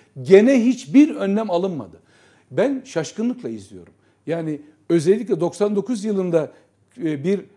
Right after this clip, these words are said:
senaryo krizle Türkiye sürüklendiği zaman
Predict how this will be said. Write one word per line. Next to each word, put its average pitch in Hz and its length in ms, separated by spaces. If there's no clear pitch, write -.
senaryo 175 760
krizle 185 400
Türkiye 170 340
sürüklendiği 190 640
zaman 180 360